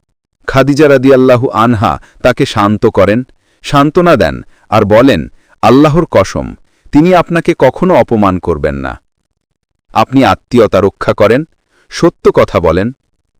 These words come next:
গরিবকে সাহায্য করেন, মেহমানকে সম্মান করেন,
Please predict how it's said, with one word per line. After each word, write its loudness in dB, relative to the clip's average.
গরিবকে 0
সাহায্য -2
করেন, -2
মেহমানকে 0
সম্মান 0
করেন, -2